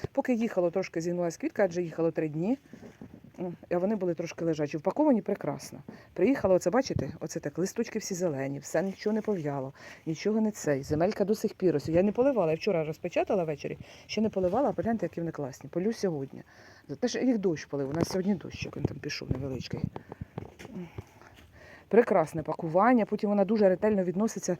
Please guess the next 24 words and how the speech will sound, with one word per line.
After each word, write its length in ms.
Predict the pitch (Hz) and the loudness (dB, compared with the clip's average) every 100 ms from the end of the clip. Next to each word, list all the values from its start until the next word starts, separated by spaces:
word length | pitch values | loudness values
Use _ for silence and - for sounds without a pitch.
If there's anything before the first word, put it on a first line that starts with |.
| - - 160 | -6 -10 0
взагалі 500 | 170 190 208 233 202 | 6 8 8 6 4
до 140 | 180 | 4
вибору 380 | 185 156 156 151 | 2 0 0 -2
рослин. 380 | 160 - 151 143 | -4 -6 -6 -2
Вона 240 | 170 220 | 0 2
їх 120 | 202 | 2
буквально 340 | 185 - 208 185 | 0 2 2 2
всім 260 | - 196 | 0 -2
показує 600 | - 208 - 196 175 160 147 | 0 0 2 2 4 0 -2
конкретно 520 | 160 151 160 151 151 | -4 -4 -6 -6 -8
які. 260 | 151 143 - - - | -8 -10 -14 -20 -4
Потім 220 | 190 214 | 0 2
на 100 | 214 | 0
своєму 280 | 208 214 214 | 2 2 2
YouTube-каналі 540 | 208 214 190 196 202 | 0 0 2 2 2
вона 200 | 185 196 | 2 2
їх... 240 | 196 208 - - - - _ _ _ - 151 | 2 0 -2 -20 -20 -20 _ _ _ -12 2
Прям 200 | 196 208 | 4 8
розміщає 760 | 220 196 233 - 208 226 196 | 8 8 6 6 4 6 6
все 200 | 156 170 | 2 -2
відео 460 | 160 156 147 147 - | -4 -4 -2 -2 -4
людині, 580 | 151 165 156 185 226 175 | -4 -4 4 6 6 4
потім 280 | 170 175 175 | -2 -6 -6
посилає, 480 | 170 175 185 214 | -4 0 4 4